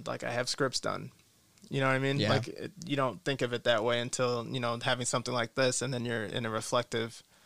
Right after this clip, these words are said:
Speaker 1: mindset, and you can look back and be like, "Yeah, like, you've kind of, you, you may be, you may not be where you wanna be
Speaker 2: Right.
Speaker 1: at the, you know, as a result, but you can look back and be like, I've made a lot of steps, like, positive steps."
Speaker 2: Mm-hmm.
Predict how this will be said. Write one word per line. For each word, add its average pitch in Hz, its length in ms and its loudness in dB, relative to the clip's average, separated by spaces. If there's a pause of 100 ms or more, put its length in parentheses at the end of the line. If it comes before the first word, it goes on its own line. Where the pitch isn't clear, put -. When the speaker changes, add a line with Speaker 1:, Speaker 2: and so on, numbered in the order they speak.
(560)
Speaker 1:
mindset, 135 440 6
and 101 100 0
you 110 60 -6
can 110 140 -2
look 117 160 -2
back 120 220 2
and - 120 -6
be 123 80 0
like, 55 180 0 (1000)
"Yeah, 131 220 4
like, 113 220 -2
you've - 140 -6 (200)
kind 131 200 -2
of, - 120 -8
you, 156 140 2
you 151 180 2
may 160 180 6
be, 139 120 -2
you 170 140 4
may 175 160 6
not 156 180 4
be 156 100 6
where 147 140 6
you 139 140 4
wanna 127 200 2
be 135 440 2
Speaker 2:
Right. 107 160 4
Speaker 1:
at 131 160 -2
the, 127 100 -4
you 127 140 -2
know, 117 320 -2
as 123 180 -4
a 123 60 -4
result, 123 420 2
but 117 220 6 (880)
you 151 140 -2
can 143 120 4
look 131 160 4
back 131 160 4
and 123 80 -2
be 123 80 2
like, 127 160 0
I've 127 200 0
made 123 520 2 (440)
a 123 60 0
lot 120 200 4
of - 80 0
steps, - 680 0
like, 123 200 -2
positive 120 420 0
steps." - 400 -4 (120)
Speaker 2:
Mm-hmm. 117 320 -2